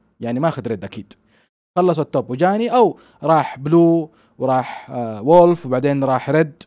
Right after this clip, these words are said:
و-، وش اسمه وال-، والشيء اللطيف هذا. بس عامة الفارمينج جنجلرز قلت لك يخلص سايد كامل. دايمًا. الفارمينج جنجلر غير الجانكينج جنجلر. ليسن، إليس،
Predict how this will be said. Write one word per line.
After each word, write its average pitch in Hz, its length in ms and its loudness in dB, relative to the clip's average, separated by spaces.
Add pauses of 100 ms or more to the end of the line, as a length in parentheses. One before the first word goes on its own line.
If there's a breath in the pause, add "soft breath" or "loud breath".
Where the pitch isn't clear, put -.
و-، 117 760 -6
وش 113 140 -12
اسمه 101 320 -14
وال-، 123 360 -6
والشيء 131 300 -4
اللطيف 120 400 -6
هذا. 85 200 -16 (320 soft breath)
بس 147 120 -4
عامة 185 320 0
الفارمينج 143 680 -4
جنجلرز 170 320 -4
قلت 131 140 -6
لك 120 160 -6
يخلص 135 380 -6
سايد 117 240 -6
كامل. 90 340 -16 (720)
دايمًا. 113 280 -2 (720)
الفارمينج 131 420 -4
جنجلر 90 340 -12
غير 139 200 -4
الجانكينج 127 420 -8
جنجلر. 90 360 -14
ليسن، 135 580 -4
إليس، 131 720 -6